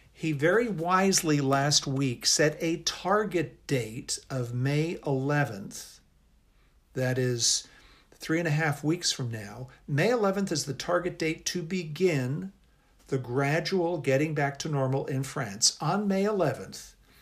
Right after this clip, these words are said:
schools, nurseries, and universities will open, and after May eleventh, progressively, cautiously, carefully, the rest of French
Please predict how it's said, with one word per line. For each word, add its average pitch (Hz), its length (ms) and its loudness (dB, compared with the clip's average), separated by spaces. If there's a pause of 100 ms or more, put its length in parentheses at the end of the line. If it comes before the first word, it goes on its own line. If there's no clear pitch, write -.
(140)
schools, 185 920 -2 (280)
nurseries, 180 1000 -2 (220)
and 143 120 0
universities 151 1040 2 (440)
will 147 320 4
open, 139 520 0 (600)
and 151 180 0 (140)
after 233 420 -2
May 160 220 0
eleventh, 123 680 -2 (300)
progressively, 185 960 2 (420)
cautiously, 208 1080 0 (340)
carefully, 196 920 0 (240)
the 143 220 0
rest 143 640 0 (400)
of 151 180 4
French - 640 -2